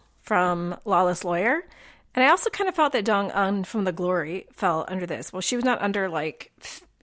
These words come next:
you know, she was not wanting fame or anything like that. Um, she was kind of obsessed with her journey and wanted power over the baddies, who were very bad. And, but I, she was not,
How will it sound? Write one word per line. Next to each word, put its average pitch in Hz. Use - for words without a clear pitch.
you 233
know, 185
she -
was 214
not 190
wanting 196
fame 196
or 277
anything 320
like 330
that. 381
Um, 214
she -
was 247
kind 220
of 202
obsessed 170
with 190
her 170
journey 170
and 170
wanted 180
power 165
over 185
the 214
baddies, 170
who 294
were 359
very 392
bad. 220
And, -
but 202
I, -
she -
was 240
not, 247